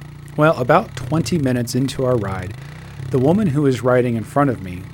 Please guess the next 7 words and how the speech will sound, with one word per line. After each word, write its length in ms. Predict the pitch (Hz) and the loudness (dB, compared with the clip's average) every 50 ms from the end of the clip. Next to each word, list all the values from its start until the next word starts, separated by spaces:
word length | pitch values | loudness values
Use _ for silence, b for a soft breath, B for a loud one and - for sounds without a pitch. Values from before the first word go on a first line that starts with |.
| - | -6
our 120 | 120 117 113 | -6 -4 -2
friend 300 | - 131 123 120 117 117 | -2 -2 0 0 -2 -2
Alex, 560 | - - 117 95 87 85 - - - - - - - - - - - - - - - - - - - | -4 -4 -4 -6 -6 -8 -10 -10 -10 -10 -12 -14 -16 -16 -16 -16 -16 -16 -16 -14 -12 -12 -10 -10 -6
she 220 | - - - 185 | -4 -2 -2 -2
overcorrected 840 | - 156 151 160 156 196 185 - - - 156 147 143 - - 143 123 | 2 2 2 2 2 0 -2 -4 0 2 2 2 2 0 -2 -2 0
a 60 | 113 | -2
turn 520 | 110 - - - 131 123 110 92 92 92 | -2 -4 -6 -4 -4 -4 -4 -6 -8 -12